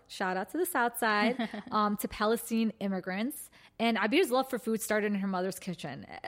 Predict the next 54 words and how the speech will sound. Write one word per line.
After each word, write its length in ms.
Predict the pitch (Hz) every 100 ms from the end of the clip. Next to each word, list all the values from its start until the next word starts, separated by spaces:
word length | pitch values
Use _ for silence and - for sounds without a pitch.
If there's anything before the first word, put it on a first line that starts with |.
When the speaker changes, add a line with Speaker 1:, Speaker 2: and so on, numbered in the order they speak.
| -
Speaker 1:
Of 140 | 226 -
course, 320 | 277 220 277
everybody, 580 | 226 247 233 233 233 226
mm, 360 | - 220 214
like, 220 | 214 233 -
just 200 | 226 208
resonates 560 | 196 214 208 220 220
with 120 | 214
the 60 | 202
fact 280 | 202 202 196
that 180 | 202 196
they 80 |
see 280 | 190 - 233
their 120 | 226
mom 300 | 208 208 202
in 60 | 202
the 80 | 208
kitchen 420 | 208 190 202 202
cooking 240 | 208 202
the 80 | 208
most 220 | 196 202
delicious 400 | - 226 226 254
foods 400 | - 226 208 202
and 100 | 196
coming 220 | - 214 208
home 240 | 208 202
to 100 | -
that 140 | 185
beautiful 320 | 175 196 220 254
smell. 480 | - 196 180 185 - - - -
So 460 | - 208 190 185 -
that's 220 | 233 -
amazing. 460 | 185 170 175 170 - - -
And 140 | - 240
that 180 | 294 240
love 240 | 220 233
was 140 | 208
also 300 | - 208 233
deeply 400 | 202 - 214 247 233
influenced 720 | 190 - 190 202 214 - 196
by 200 | 196 196
the 100 | 190
multicultural 720 | 196 - 226 220 190 - 214
neighborhoods 580 | 180 180 180 185 185 -
she 140 | -
was 160 | 208 202
raised 280 | 185 180 -
in, 140 | 180
and 120 | 185
her 80 | 202
cooking 320 | 196 247 285
reflects 340 | 285 - 202 -
a 40 |
fusion 420 | 185 214 208 226